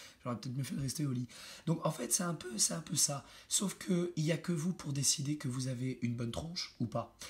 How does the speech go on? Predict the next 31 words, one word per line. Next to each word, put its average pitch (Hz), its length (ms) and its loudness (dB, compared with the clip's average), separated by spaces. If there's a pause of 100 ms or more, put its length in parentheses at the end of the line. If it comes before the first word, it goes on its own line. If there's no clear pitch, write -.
(320)
Euh, 127 360 4
le 147 220 4
tarot, 165 240 -2
c'est 170 140 2
un 143 80 0
peu 143 80 -2
la 139 80 0
même 135 120 -2
chose, 143 220 -2
il 127 80 2
nous 131 120 4
donne 147 360 0 (340)
notre 127 380 0
visage, 123 640 -2 (320)
mais 151 100 6
il 151 40 6
y 156 60 4
a 147 40 0
que 165 140 -2
nous 160 160 2
pour - 180 -6
décider 127 460 2
que 131 160 -4
nous 120 220 0
avons 123 340 -2
une 113 160 0
bonne 113 180 -2
tête 139 320 -6 (180)
ou 120 80 4
pas. 110 280 -4 (480)
Et 170 320 2